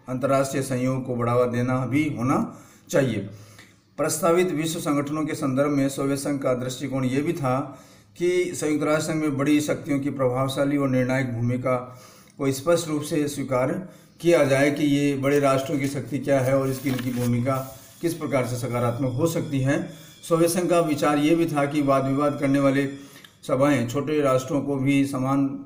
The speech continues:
अधिकार इसमें दिया जा सकता है। उसके इस बात पर जोर दिया गया कि शांति एवं सुरक्षा के क्षेत्र में सभी महत्वपूर्ण निर्णयों के लिए बड़ी शक्तियों को एकमत होना अति आवश्यक है, जब ही आगे ये काम चल सकता है। इस सम्मेलन में संयुक्त राष्ट्र संघ के प्रमुख अंगों को,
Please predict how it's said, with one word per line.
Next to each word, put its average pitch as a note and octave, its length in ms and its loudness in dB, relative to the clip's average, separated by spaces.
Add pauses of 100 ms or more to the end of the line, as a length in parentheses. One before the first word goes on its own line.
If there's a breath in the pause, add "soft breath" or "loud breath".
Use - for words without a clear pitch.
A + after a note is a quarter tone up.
अधिकार B2+ 360 -2
इसमें B2+ 320 -2
दिया A#2+ 180 2
जा A#2+ 160 2
सकता B2+ 340 -4
है। D3 220 0
उसके C3+ 380 -6
इस C3 200 -4
बात B2+ 220 0
पर B2 200 -6
जोर C#3 240 -2
दिया C#3 180 2
गया B2+ 200 4
कि B2+ 160 -2
शांति B2+ 360 -4
एवं C3 120 -2
सुरक्षा B2 360 -6
के B2 100 -4
क्षेत्र B2 280 -6
में B2 120 -2
सभी C3+ 300 -2
महत्वपूर्ण B2+ 540 0 (760 loud breath)
निर्णयों D3+ 420 6
के E3 100 2
लिए D3+ 160 2
बड़ी C#3 220 0
शक्तियों C#3 420 -6
को C3 120 -2
एकमत B2+ 420 -4
होना B2 200 -2
अति C3+ 420 -4
आवश्यक B2 480 -2
है, C#3 260 -2
जब B2+ 140 0
ही C#3 260 -2 (280 loud breath)
आगे C3+ 240 2
ये C3+ 140 2
काम B2 480 -6
चल C#3+ 140 0
सकता C3 300 -2
है। D3+ 340 -2
इस C#3+ 120 -6
सम्मेलन D#3+ 360 2
में E3 200 4
संयुक्त D3+ 300 -2
राष्ट्र C#3 260 0
संघ C#3+ 100 -2
के D3+ 80 0
प्रमुख C#3 400 -2
अंगों C3 280 0
को, C3+ 320 -6